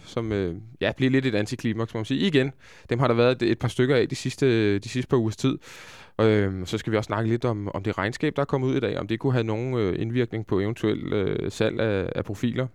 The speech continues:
Eventuelt er meget til, det er jo ham, vi alle sammen går lidt og, og venter på, om bliver solgt, eller om han ikke bliver solgt. Øhm, og, øh, til sidst skal vi selvfølgelig også kigge en lille smule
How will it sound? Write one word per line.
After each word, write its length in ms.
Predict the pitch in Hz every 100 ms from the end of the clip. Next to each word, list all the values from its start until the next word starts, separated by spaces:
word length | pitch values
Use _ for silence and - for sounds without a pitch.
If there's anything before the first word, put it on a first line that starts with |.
| -
Eventuelt 300 | - - 65
er 40 |
meget 200 | 62 -
til, 80 | 107
det 80 | 92
er 40 |
jo 80 | 87
ham, 140 | 92 95
vi 60 |
alle 120 | 92
sammen 200 | 92 95
går 200 | 95 98
lidt 240 | 98 104 113
og, 260 | 98 98 -
og 140 | 87
venter 180 | 98 107
på, 180 | 113 104
om 80 | 104
bliver 140 | 101
solgt, 280 | - 104 113
eller 120 | 104
om 80 | 101
han 100 | 95
ikke 120 | 101
bliver 120 | 117
solgt. 260 | - 107 - - - - - - 117
Øhm, 540 | 113 110 104 101 104 -
og, 220 | 123 120
øh, 240 | 113 107
til 140 | 107 135
sidst 180 | 175 -
skal 160 | 170
vi 140 | 131 104
selvfølgelig 340 | 104 101 120
også 120 | 113
kigge 200 | - 131
en 60 | 151
lille 140 | 170
smule 280 | - 139 147